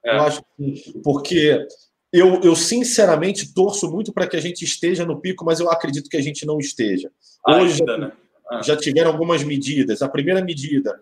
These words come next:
Speaker 2: o Trump anunciou que os voos entre Brasil e Estados Unidos estão cancelados. É, os voos pra Europa agora já estão em análise. É, parte três, é, Manaus, Fortaleza,
Speaker 1: Manaus.
Speaker 2: Manaus, Fortaleza, e eu acho,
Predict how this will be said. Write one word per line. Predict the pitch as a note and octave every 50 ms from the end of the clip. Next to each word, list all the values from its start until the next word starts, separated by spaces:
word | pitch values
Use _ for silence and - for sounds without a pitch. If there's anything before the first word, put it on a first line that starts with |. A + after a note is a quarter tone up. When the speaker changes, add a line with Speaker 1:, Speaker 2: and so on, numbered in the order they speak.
| _ _ -
Speaker 2:
o | - C3+ C#3
Trump | - - E3 F3+ G3 F#3+ -
anunciou | F#3 D#3+ D#3 D#3+ D3 - - D#3+ D#3+
que | D#3 - D#3+
os | C3+ C#3 B2
voos | A#2 C#3 E3 E3+ E3 C#3+ C#3
entre | D3 D#3 D3 D3+ C#3+
Brasil | C3+ C#3+ C#3 C#3 C#3
e | D3+
Estados | - - D#3 D3 C3+
Unidos | C3+ C#3 C#3 C#3
estão | C#3 - D3 C#3
cancelados. | - D#3 D3+ - - C#3 A#2+ A2+ A#2+ B2 B2+ - - - _ _ _ _ _ _ _ _ _ _ _ _ -
É, | C3+ C3+ C3+ C3+ C3+ C3+ C3+ C3+ C3 C3 C3 -
os | F3 D#3 C3+ C#3
voos | - D3 F3 F3 F3 F3
pra | - F3
Europa | E3 D3+ C#3+ D3+ D#3 D#3 - D#3+
agora | C#3 C3+ C3+ C#3 D3 D3 C#3+ C#3+ C#3 C3 C3 - _ _
já | - C#3 D#3 D#3
estão | D3+ C#3 - - F3 F3 E3+
em | D#3+
análise. | D3 C3+ B2+ B2+ C3 C3+ D#3 D#3+ D3 D#3+ - _ _ - - - - - _ _ -
É, | C3+ C#3 C#3 C3+ C3+ C3+ C3+ C3 B2+ B2+ B2 A#2+ A#2 - - - _ _ _
parte | - F3 F3 F3 - - D3
três, | - E3+ E3+ E3 D3+ C3+ A#2 - - - - _ _ _ _ _ _
é, | - C3 C3+ C3 C3 B2+ C3 B2+ B2 B2 A#2+ A#2 A#2+ - - -
Manaus, | B2 D3 D#3+ D#3 D3 D3+ E3 F#3 G3+ G#3 G3+ G3+
Fortaleza, | - - - F#3 - - - F3 C#3 C3+ C#3 D#3 E3+ F3+ F#3
Speaker 1:
Manaus. | - - D3 E3+ F3+ F3 F3 - - - - _ _ _ _ _ _ _ -
Speaker 2:
Manaus, | B2+ C#3 C3+ C#3+ F3+ G#3 G3+
Fortaleza, | - G3 E3 - - D3+ C3+ C#3 D#3 F#3+ F#3+ F#3 - E3+
e | E3+
eu | E3 E3
acho, | F#3+ F#3